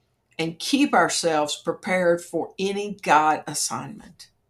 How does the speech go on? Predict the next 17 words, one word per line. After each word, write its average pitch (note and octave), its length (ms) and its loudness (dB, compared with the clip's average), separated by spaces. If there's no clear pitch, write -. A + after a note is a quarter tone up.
I G#3 80 -8
thank G#3+ 320 -4
you G3 80 -6
so G3 340 4
much F#3+ 280 0
for F#3+ 180 -8
tuning F#3 420 -4
in. F#3+ 440 -4
Please F#3+ 300 -2
join F#3 340 2
me G3 120 -2
next F#3+ 360 2
week F#3+ 260 2
as D#3+ 160 -2
we E3+ 140 0
look C4 540 0
at F3+ 640 0